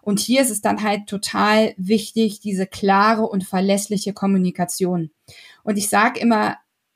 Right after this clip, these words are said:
wenn man sich für ein Nein entscheidet, dann muss ein Nein auch ein Nein sein. Das ist ganz wichtig. Weil sonst spielen die Kinder das aus. Die machen das ja nicht mit böser Absicht. Das gehört einfach zu ihrer Entwicklung dazu. Aber wenn ich merke, das Nein meiner Mama ist kein Nein und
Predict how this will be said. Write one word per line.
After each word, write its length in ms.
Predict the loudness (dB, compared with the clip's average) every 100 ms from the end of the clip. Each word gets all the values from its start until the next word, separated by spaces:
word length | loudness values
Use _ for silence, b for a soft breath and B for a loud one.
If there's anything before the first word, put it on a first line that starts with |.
| -4
wenn 140 | 0
man 120 | 2 0
sich 160 | -2
für 80 | -2
ein 140 | 0
Nein 220 | 2 2 2
entscheidet, 520 | 0 0 0 0 -2
dann 140 | -2
muss 180 | -2 -2
ein 260 | 0 0 2
Nein 380 | 2 2 0
auch 160 | -2 -2
ein 200 | -2 -2
Nein 300 | 0 0 0
sein. 420 | -2 -4 -4 -8 -4
Das 180 | -4 -4
ist 140 | -2
ganz 320 | 0 0 -2
wichtig. 580 | -4 -4 -6 -8 -10 -14 _ B B B B
Weil 180 | 0 4
sonst 320 | 2 2 0
spielen 500 | -6 -4 0 0 2
die 120 | 0
Kinder 280 | 0 2 2
das 220 | 2 -2
aus. 380 | 0 0 0 -4
Die 100 | -4
machen 260 | -2 0 -2
das 160 | 0
ja 100 | 0
nicht 180 | 0 2
mit 160 | -2 0
böser 320 | 2 2 0
Absicht. 400 | -2 0 0 0
Das 180 | -4 0
gehört 320 | 4 4 2
einfach 240 | 0 0
zu 120 | -2 -2
ihrer 180 | 0
Entwicklung 440 | 0 -2 -2 0 0
dazu. 380 | -2 -2 0 2
Aber 220 | 2 2
wenn 160 | 0
ich 100 | -2
merke, 640 | -4 0 0 0 -2 -2 -2 B B B B -4
das 180 | -2 2
Nein 280 | 2 4 2
meiner 200 | 2 2
Mama 220 | 2 2
ist 220 | 0 -4
kein 220 | -2 0
Nein 380 | 0 0 0 -2
und 340 | -2 -6 -8